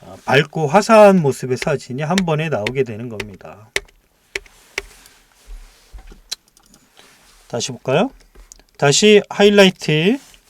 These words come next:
원하는 만큼 빼주고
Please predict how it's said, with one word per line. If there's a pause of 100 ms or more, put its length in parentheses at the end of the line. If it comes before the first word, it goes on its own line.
(2000)
원하는
만큼
빼주고